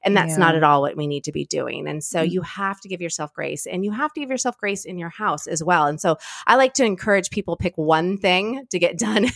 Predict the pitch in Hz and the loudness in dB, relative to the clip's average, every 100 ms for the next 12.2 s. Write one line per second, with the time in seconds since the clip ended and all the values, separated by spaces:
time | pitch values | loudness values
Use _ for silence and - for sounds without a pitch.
0 | - 330 - 226 202 175 180 - 370 - | 2 2 4 2 6 4 2 -2 -6 -4
1 | 151 156 151 147 - - - 277 330 233 | 0 0 -2 -8 -14 -20 -2 2 4 6
2 | 240 233 190 175 214 240 214 190 175 156 | 4 6 2 4 4 4 0 2 2 2
3 | 151 170 160 160 135 - - 120 - - | -2 -4 -6 -4 -6 -8 -12 -12 -14 -18
4 | _ _ _ _ 208 214 233 233 180 180 | _ _ _ _ 2 4 4 4 2 -4
5 | - 202 202 208 220 180 180 185 185 185 | -4 0 4 4 2 0 0 2 2 2
6 | 170 156 170 156 143 - - - - 165 | 0 2 2 2 0 0 -2 -4 -4 2
7 | 151 139 - 165 165 160 180 156 143 151 | 2 0 0 0 2 0 2 4 4 4
8 | 151 - 147 139 147 139 135 - - - | 4 2 2 2 0 -4 -2 0 0 -2
9 | - - - 156 190 180 - 131 - - | -4 -8 -2 2 4 4 0 -4 -6 -12
10 | _ - 269 233 180 165 165 151 - 185 | _ -4 -2 2 4 4 6 4 4 2
11 | 269 - 147 151 160 139 165 208 156 165 | 2 2 2 2 2 0 0 0 0 2
12 | 151 | 0